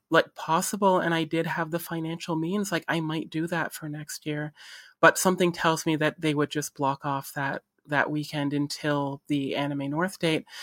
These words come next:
But people need to go to the hotels for non-Anime North reasons, so I'm not sure if that, you know, would be possible.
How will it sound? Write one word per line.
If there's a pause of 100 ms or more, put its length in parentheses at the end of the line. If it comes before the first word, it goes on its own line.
(260)
But
people
need
to
go
to
the
hotels
for
non-Anime
North
reasons,
so
I'm
not
sure
if
that, (400)
you
know,
would
be
possible.